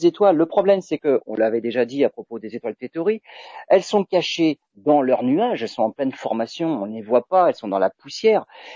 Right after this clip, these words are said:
Les objets de Herbig Haro ne le sont pas beaucoup plus, et donc c'est pour ça qu'on a mis longtemps à identifier leur véritable nature.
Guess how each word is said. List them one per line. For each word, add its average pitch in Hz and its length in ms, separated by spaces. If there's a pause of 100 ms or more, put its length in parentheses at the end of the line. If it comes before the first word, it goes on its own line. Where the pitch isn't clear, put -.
(380)
Les 190 160
objets 196 240
de 165 160
Herbig 151 380
Haro 214 340
ne 170 180
le 175 160
sont 196 260
pas 220 180
beaucoup 208 320
plus, 233 480
et 165 80
donc 190 320
c'est - 100
pour - 180
ça - 120
qu'on 123 200
a 123 60
mis 123 140
longtemps 127 640
à 117 80
identifier 113 560
leur 98 160
véritable 95 420
nature. 87 320